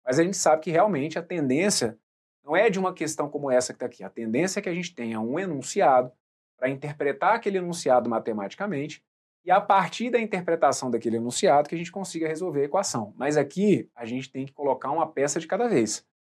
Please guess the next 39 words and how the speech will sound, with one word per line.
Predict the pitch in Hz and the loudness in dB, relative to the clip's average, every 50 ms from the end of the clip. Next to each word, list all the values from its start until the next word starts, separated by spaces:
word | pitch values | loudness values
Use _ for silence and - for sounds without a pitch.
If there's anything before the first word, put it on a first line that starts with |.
| _ _ _ _ _ _ _ _ - | _ _ _ _ _ _ _ _ -8
De | 165 214 | -4 0
nada | 220 208 202 214 247 254 240 233 | 2 4 4 4 4 4 4 4
vai | 190 190 190 190 | 6 6 4 4
vo-, | 180 175 160 143 147 | 4 0 2 4 4
adiantar | 147 147 143 160 151 135 - 147 151 | 4 4 4 0 0 2 2 4 4
você | 147 139 131 147 | 4 2 -2 -4
saber | 143 - 143 127 123 123 | -2 -2 0 0 2 0
interpretar | 127 123 - 127 127 - 127 123 - - 127 127 | 0 -2 -4 -6 -4 -2 -2 0 4 4 4 4
o | 127 | 4
enunciado | 131 135 - - 170 170 196 202 - | 2 -2 -6 -2 0 0 0 0 -2
se | 208 - | -6 -8
você | 214 | -10
não | 226 240 | -10 -10
tiver | 214 208 180 180 190 - - _ _ _ _ _ _ _ | -8 -4 -2 -2 -2 -4 -8 _ _ _ _ _ _ _
a | 147 151 | -6 0
noção | 160 160 156 - - 160 160 | 0 2 2 2 -2 -4 -4
sobre | - 170 165 165 | -4 -4 -4 -4
como | - 202 175 175 | -4 -4 -2 0
resolver. | 170 175 165 202 214 202 156 117 | 0 0 0 0 0 0 0 -2
Então | 107 104 - 120 123 | -2 -2 -2 -2 -2
é | 131 | -2
o | |
que | 131 143 | -2 -2
a | 135 | -4
gente | 135 131 - | -4 -4 -6
tá | 147 143 | -6 -4
fazendo | - 156 139 143 147 143 | -2 -4 -4 -4 -6 -8
aqui | - 143 | -8 -8
dentro | 147 147 | -8 -6
desse | 156 156 - 202 | -6 -6 -6 -2
bloco, | 208 175 123 98 - - | 0 2 2 0 0 -2
certo? | - 151 170 190 185 - 139 | 2 4 4 4 2 0 -4
A | |
gente | 139 147 147 | -6 -4 -2
tá | - 151 | -2 0
com | 151 151 | 0 0
a | 143 - _ | -4 -4 _
equação | 147 147 147 - 139 127 - - 117 110 110 | -6 -4 0 2 2 2 0 -2 -4 -6 -6
seca, | - - - - 175 160 165 160 - 196 214 208 | -4 -2 2 4 6 6 6 4 2 0 0 -2